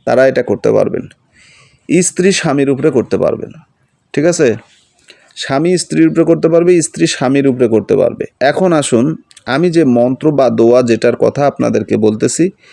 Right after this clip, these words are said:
এটা কিভাবে আপনারা প্রয়োগ করবেন এবং কিভাবে এটা কাজ করলে এটার সঠিক ফলাফল আপনারা পাবেন। তবে বিশেষ করে চ্যানেলে নতুন হলে চ্যানেলটা সাবস্ক্রাইব করে নেবেন। নিত্য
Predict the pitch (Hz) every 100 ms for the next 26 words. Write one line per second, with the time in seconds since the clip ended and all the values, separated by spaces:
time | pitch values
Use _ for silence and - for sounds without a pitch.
0 | - - - 131 151 156 - 170 175 170
1 | 170 151 139 135 131 - 127 127 135 139
2 | 156 143 131 131 - 180 175 170 160 131
3 | 135 - 120 - 135 139 160 170 _ _
4 | _ 123 120 139 - 117 - - 127 113
5 | - 139 127 - 113 110 - - - -
6 | 415 427 415 392 370 _ _ - - -
7 | - 139 156 185 190 196 - 190 185 165
8 | 147 151 139 131 151 160 180 156 135 117
9 | 117 117 - 113 107 - - 67 50 -
10 | - _ _ - - _ - 123 151